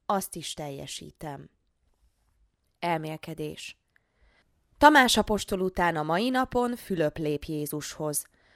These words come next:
„Uram, mutasd meg nekünk az atyát, és ez elég nekünk.” Ez a megjegyzés azt mutatja, hogy ő már megértett valamit abból, amit Jézus mondott. Ő már megértette, hogy Jézus az atyához akar visszatérni,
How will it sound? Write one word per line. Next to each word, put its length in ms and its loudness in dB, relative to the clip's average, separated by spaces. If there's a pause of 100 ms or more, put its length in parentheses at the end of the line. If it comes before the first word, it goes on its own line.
(160)
„Uram, 340 6
mutasd 400 0
meg 140 0
nekünk 400 -4
az 160 -2
atyát, 420 0
és 220 -4
ez 160 -2
elég 340 -2
nekünk.” 560 -10 (580)
Ez 180 0
a 60 8
megjegyzés 640 2
azt 200 0
mutatja, 480 0
hogy 180 0
ő 100 0
már 240 4
megértett 600 0
valamit 440 0
abból, 540 2
amit 280 0
Jézus 440 -6
mondott. 440 -8
Ő 140 0
már 240 2
megértette, 720 0
hogy 240 -2
Jézus 340 -4
az 160 -2
atyához 540 0
akar 320 0
visszatérni, 720 -4